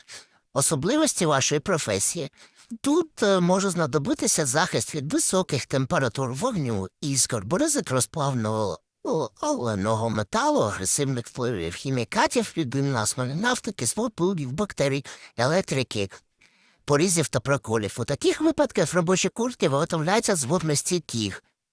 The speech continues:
Це можуть бути араміддя та алюмінії, зовані волокна, хімічно стійкі, полівініл хлорид, поліуретан, лавсан з обробкою,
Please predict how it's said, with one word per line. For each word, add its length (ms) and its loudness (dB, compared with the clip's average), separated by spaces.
Це 180 2
можуть 320 0
бути 280 0
араміддя 480 0
та 140 -2
алюмінії, 1000 -2
зовані 500 2
волокна, 720 0
хімічно 540 2
стійкі, 540 -2
полівініл 520 0
хлорид, 520 0
поліуретан, 800 2
лавсан 480 0
з 80 -2
обробкою, 640 -2